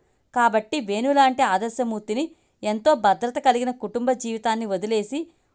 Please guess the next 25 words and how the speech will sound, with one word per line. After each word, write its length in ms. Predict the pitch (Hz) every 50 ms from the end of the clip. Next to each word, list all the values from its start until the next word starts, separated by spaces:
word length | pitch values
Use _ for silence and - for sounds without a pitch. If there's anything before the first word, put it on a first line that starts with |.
| _ 196
వచ్చి 260 | 220 220 220 - 311
నేను 200 | 277 269 262 247
ఇంకా 260 | 233 214 208 214 285 285 - 277
చెడిపోయాను. 580 | 208 208 208 - 208 196 196 190 175 175 165 - _ _ _ _ _ -
అవునా?" 340 | 196 208 220 233 254 285 320 - _ _ _ _ _ -
మాధవి 360 | 208 208 208 214 277 302 311
సూటిగా 400 | 294 - 233 220 214 247 233 269
చూస్తూ 400 | 269 269 - 226 214 214 - 269
అంది. 360 | 254 208 190 190 180 180 175 - _ _ _ _ _ - -
"చెప్పు, 320 | 233 220 - - 277 302 - _ _ _ _ 240
నీ 80 | 262
వర్షన్ 380 | 247 208 202 208 - 311 302 285 -
పూర్తి 200 | 233 214 214 233
కాని 300 | 226 - 208 190 180 185 180 _ _ -
మాట్లాడతాను." 720 | 196 202 208 202 - 233 208 190 - 196 185 175 170 175 175 _ _ _ _ _ _ _
"ఏం 220 | 214 226 254 277 277
మాట్లాడతావు? 640 | 285 277 277 277 269 254 262 - 240 220 220 226 220 220 _ _ _ _ _ -
ఆడదానికి 520 | - 196 226 262 247 285 269 262 262 294 285
పెళ్లి 280 | - - 208 208 247
లేకపోతే 520 | 262 262 247 - 247 240 - 220 214 262 262
బతుకు 340 | 214 196 185 - 220 -
లేదు. 360 | 254 220 196 185 170 175 180 - _ _ _ _ _ _
మొగుడనే 440 | 208 214 220 233 254 294 294 302 302
వాడి 240 | 277 262 240 240 240
నీడలో 500 | 226 202 196 220 240 240 226 240 285 294